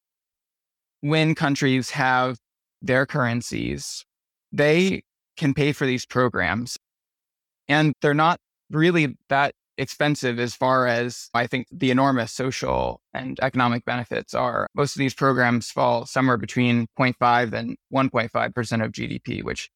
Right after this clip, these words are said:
is a lot of money and resources. But again, like you said, people are unemployed, people don't have work,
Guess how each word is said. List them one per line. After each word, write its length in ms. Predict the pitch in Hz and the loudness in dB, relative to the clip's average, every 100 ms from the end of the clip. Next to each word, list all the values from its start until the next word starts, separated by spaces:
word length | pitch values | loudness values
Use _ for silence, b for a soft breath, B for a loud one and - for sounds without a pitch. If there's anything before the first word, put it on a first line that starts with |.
| - | -14
is 100 | 120 - | -12 0
a 80 | 135 | 2
lot 160 | 127 | 4
of 100 | 123 | 2
money 260 | 127 127 123 | 4 4 2
and 120 | 131 | 2
resources. 640 | 175 - 143 131 131 123 - | 2 2 0 0 -6 -6 -2
But 200 | 131 - - | -2 -2 -6
again, 280 | 135 139 135 _ _ _ _ _ | -2 0 0 _ _ _ _ _
like 160 | 139 131 | -6 -4
you 100 | 135 | -4
said, 300 | - 143 131 _ _ _ _ _ _ _ | 0 0 -2 _ _ _ _ _ _ _
people 400 | - 151 165 147 - | -2 2 4 4 2
are 340 | 139 135 131 | 0 0 0
unemployed, 720 | 156 151 135 151 160 120 104 - | 0 2 2 4 4 4 -2 -6
people 260 | 135 123 127 | -6 -4 -2
don't 280 | - 135 127 | 2 0 2
have 220 | 120 113 | 0 2
work, 300 | 143 160 | 2 2